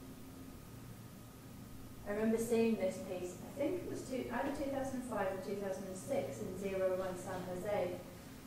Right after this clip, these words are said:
and being quite astonished at how you could stand in an art gallery and have a conversation with the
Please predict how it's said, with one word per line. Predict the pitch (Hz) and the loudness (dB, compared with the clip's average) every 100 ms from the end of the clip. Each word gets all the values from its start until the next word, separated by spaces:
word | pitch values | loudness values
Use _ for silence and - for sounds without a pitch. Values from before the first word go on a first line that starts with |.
| - - | -12 -4
and | 220 220 233 | 2 4 6
being | 226 226 | 6 6
quite | 233 - | 4 0
astonished | - - 247 247 226 - - - - - - - | 0 -2 2 4 4 2 -2 -6 -8 -12 -10 -2
at | 185 180 - - | 0 0 -2 4
how | 208 196 185 180 180 - 214 | 8 8 8 8 4 0 -2
you | |
could | 214 214 - | 0 0 0
stand | - 247 233 202 196 | 0 4 6 6 4
in | 190 190 | 0 0
an | |
art | 190 185 | 0 0
gallery | 190 175 175 | 0 2 2
and | 175 | 0
have | - 196 | -2 -4
a | |
conversation | - 190 190 185 202 196 - - - - - 196 | -4 -4 -4 0 12 12 12 2 -4 -6 -8 2
with | 214 214 214 - - - - | 6 6 4 -4 -8 -8 -2
the | 196 180 | 2 4